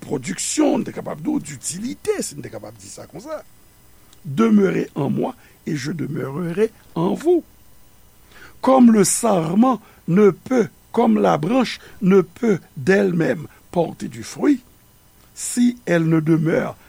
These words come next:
attachée au pied de vigne, au pied de raisin, ainsi,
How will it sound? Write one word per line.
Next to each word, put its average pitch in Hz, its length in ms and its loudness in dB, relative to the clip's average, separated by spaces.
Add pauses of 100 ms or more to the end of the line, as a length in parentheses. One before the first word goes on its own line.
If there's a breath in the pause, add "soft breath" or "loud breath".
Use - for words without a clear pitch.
(140 soft breath)
attachée - 720 -6 (600 soft breath)
au 165 160 2
pied - 360 -8
de 143 100 -6
vigne, 190 560 2
au 202 100 -4
pied 123 200 -10
de 110 80 -12
raisin, 202 420 -4 (1900)
ainsi, 254 520 2